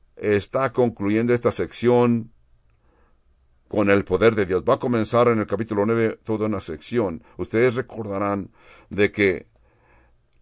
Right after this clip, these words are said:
Pablo nos estuvo hablando de la ira de Dios, el plan de Dios y la voluntad de Dios.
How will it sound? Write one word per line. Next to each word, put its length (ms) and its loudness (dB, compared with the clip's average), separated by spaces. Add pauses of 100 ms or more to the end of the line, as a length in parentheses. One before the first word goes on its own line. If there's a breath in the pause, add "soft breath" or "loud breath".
(460)
Pablo 320 6
nos 140 0
estuvo 320 0
hablando 300 2
de 160 2
la 220 0
ira 220 0
de 120 -4
Dios, 520 0 (680 soft breath)
el 240 0
plan 320 0
de 140 -2
Dios 880 -4 (420)
y 160 0
la 80 2
voluntad 500 0
de 140 -4
Dios. 300 -6